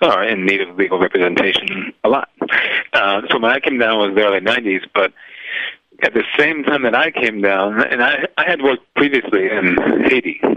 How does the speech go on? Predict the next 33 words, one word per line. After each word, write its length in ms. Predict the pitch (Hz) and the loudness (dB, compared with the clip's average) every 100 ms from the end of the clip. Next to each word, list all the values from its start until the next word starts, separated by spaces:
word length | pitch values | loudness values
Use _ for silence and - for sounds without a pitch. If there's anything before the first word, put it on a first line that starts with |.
| - _ | -4 _
um, 400 | 123 95 87 87 | -2 0 0 0
in 100 | - | 0
the 60 | 104 | 0
countryside 440 | - 117 107 104 | 0 -2 0 0
of 80 | 92 | 0
Haiti, 400 | - 90 87 - | 0 0 0 -4
with 220 | 311 101 - - | 0 0 -2 -2
a, 340 | 90 87 87 - - - - - - | 0 2 0 -4 -14 -14 -14 -14 -2
um, 460 | 185 175 196 247 - 262 - | 0 2 0 -2 0 0 2
movement 380 | 131 113 - - | 0 2 0 0
for 100 | - | -2
development 500 | - 104 104 104 87 | 0 0 0 -2 -2
and 100 | 98 | -2
economic, 500 | 90 95 92 92 - | 0 0 0 -4 -2
um, 360 | 123 90 85 92 - | -2 0 -4 -2 0
change 480 | 120 92 85 90 - | 0 -2 -2 -4 -4
there. 520 | 104 90 123 110 - - - - - - _ - | -8 0 0 0 -4 -6 -4 -2 -2 -6 _ -4
And 120 | 104 | -2
at 60 | 107 | 0
the 80 | - | 0
same 140 | 165 165 | -2 -2
time 160 | 147 | -2
that 120 | 117 110 | 0 0
I 140 | 131 | -2
came 320 | - 135 120 | -2 -2 -2
to 80 | - | -4
Immokalee, 580 | 90 110 156 - 80 - - _ - - - - _ _ _ _ _ _ - | -2 0 -2 0 0 0 -4 _ -14 -12 -12 -16 _ _ _ _ _ _ -2
there 260 | 120 110 | 2 4
was 120 | 104 - | 2 2
the 100 | - - | 0 0
second 400 | 143 - 131 113 - | -2 0 -2 -2 -6
large, 800 | 107 110 113 117 113 107 - - 123 | 0 2 2 2 0 0 0 2 0
um, 720 | 98 92 92 175 - 98 | -2 0 0 -2 -6 -18